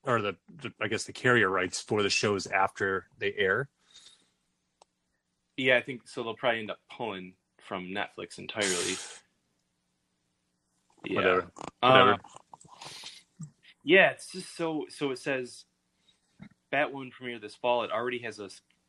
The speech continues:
Speaker 2: received a full season order and will have twenty-two episodes available on H B O Max next September. Katy Keene debuts in mid-season." So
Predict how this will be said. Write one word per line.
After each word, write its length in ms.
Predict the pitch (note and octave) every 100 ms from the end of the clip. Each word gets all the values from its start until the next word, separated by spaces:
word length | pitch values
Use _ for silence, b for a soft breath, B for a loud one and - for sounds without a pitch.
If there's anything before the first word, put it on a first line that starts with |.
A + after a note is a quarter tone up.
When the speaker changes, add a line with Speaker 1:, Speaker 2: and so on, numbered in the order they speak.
| _
Speaker 2:
received 420 | - F#2+ - A2+
a 60 | G2
full 240 | - A#2+
season 320 | A2 A2 G#2 G#2
order 260 | G#2 G#2 G2
and 220 | - G2
will 80 | F#2+
have 180 | G2 -
twenty-two 540 | - A2 G#2+ - A2
episodes 480 | G2+ G#2 - F#2+ F#2
available 340 | F#2 F#2 F#2
on 140 | F2+ F2+
H 220 | G2 F#2+
B 140 | G#2 F#2
O 120 | F2+
Max 400 | F2+ F2+ - -
next 560 | F#2 F2+ - - - -
September. 640 | - - F#2+ F2 - - _ _ _ _ _ _ _ -
Katy 260 | A2 G2
Keene 480 | F#2+ - F#2+ F#2 F2+ - G#2+
debuts 540 | F#2 - F#2+ F#2 -
in 240 | - F#2+
mid-season." 720 | F2+ F2+ - - F#2+ - F#2 - -
So 480 | - G2+ G2 F#2